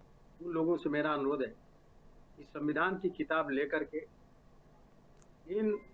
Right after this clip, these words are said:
बातों को, मौलिक अधिकारों को और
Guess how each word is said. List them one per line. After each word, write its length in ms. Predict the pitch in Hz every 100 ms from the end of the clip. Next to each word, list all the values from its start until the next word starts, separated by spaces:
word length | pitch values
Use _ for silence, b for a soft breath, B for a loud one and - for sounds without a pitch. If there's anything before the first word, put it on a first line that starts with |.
| - 143
बातों 340 | 160 - 196
को, 160 | 196 180
मौलिक 380 | 151 160 165
अधिकारों 420 | 143 127 143 151 170
को 220 | 185 208 - - - - - - - - - - 135
और 140 | 151